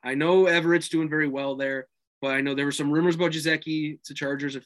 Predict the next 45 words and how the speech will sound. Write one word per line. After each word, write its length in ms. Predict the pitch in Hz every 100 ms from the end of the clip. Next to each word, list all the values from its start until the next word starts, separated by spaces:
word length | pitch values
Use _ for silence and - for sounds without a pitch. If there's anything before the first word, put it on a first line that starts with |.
| -
like, 160 | 131
you 120 | 123
know, 280 | 131 123 120
a 40 | 127
little 180 | 147
bit, 280 | 143 143 143
you 80 | 139
know, 140 | 135
like, 140 | 127 127
this 140 | 143
past 240 | - 143 135
offseason. 680 | 131 131 - 135 131 135 127 _ _ _ _
But, 160 | - -
you 80 | 135
know, 200 | 127 120
I 100 | 147
want 260 | 151 175 208
to 60 |
see 280 | 202 - 208
him 160 | 180 190
in 80 | 175
an 140 | 160
offense 520 | - 147 147 139 131 -
that 160 | 131
will 160 | 139 131
use 360 | 123 135 139
him 280 | - 131 120 _ _ _ _ -
up 240 | 143 151
to 140 | - 139
his 300 | 131 135 123
potential. 680 | - 123 - 120 - 104 113 -
You 80 |
know, 300 | 123 117 117 _ _ _ _
he 120 | 135
was, 220 | 143 131
he's 400 | 139 151 139 - -
using, 340 | 147 180 180
he's 100 | 156
being 140 | 180
used 120 | 208 196
as 60 |
a 60 | 180
blocker 600 | 143 131 139 151 123 113
in 100 | 123
Miami. 400 | 120 120 123 117